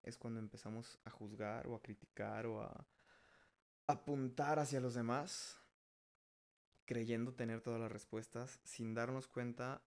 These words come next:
de que tal vez lo que estamos viendo solamente es un reflejo de nosotros mismos.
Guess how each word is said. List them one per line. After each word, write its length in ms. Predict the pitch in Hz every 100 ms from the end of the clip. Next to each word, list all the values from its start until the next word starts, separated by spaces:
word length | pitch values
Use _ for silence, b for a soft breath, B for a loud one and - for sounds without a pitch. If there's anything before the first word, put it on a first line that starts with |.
| -
de 140 | 117 107
que 100 | 107
tal 240 | - 139
vez 100 | 151
lo 120 | 151
que 80 | 120
estamos 340 | - 120 117
viendo 360 | 117 127 147 160
solamente 500 | - 117 117 117 120
es 100 | -
un 120 | 117
reflejo 600 | 117 - 113 117 120 - 104
de 120 | 110
nosotros 400 | 110 113 - 107
mismos. 300 | 107 107